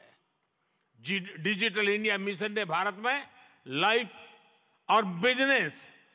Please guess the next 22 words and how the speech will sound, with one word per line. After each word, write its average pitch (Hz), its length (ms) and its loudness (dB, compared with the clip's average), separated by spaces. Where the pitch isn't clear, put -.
दोनों 190 520 0
को 202 100 -10
ट्रांसफॉर्म 180 540 -4
कर 143 180 -12
दिया 117 260 -18
है। - 340 -20
दस 170 340 -2
वर्षों 175 380 -4
में 175 340 -2
सस्ते - 540 -2
फोन 185 640 2
और 147 140 -2
सस्ते 190 640 0
डेटा 175 440 2
से 247 400 2
डिजिटल 185 640 0
इंक्लूजन 185 640 0
की 170 160 -2
नई 175 280 0
क्रांति 160 560 -4
आई 104 260 -4
है। - 280 -20